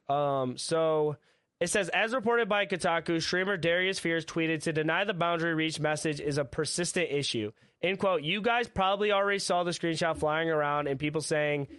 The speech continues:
end quotes, 'You can't explore planets, Bethesda lied.' Guys, there is nothing stopping you from exploring the planet. It just may be a loading screen, or you may have to land at the next spot.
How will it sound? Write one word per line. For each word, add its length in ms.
end 200
quotes, 360
'You 220
can't 280
explore 380
planets, 280
Bethesda 400
lied.' 400
Guys, 380
there 180
is 100
nothing 320
stopping 360
you 100
from 180
exploring 440
the 60
planet. 500
It 160
just 320
may 320
be 280
a 60
loading 380
screen, 440
or 480
you 180
may 360
have 300
to 220
land 380
at 220
the 80
next 240
spot. 420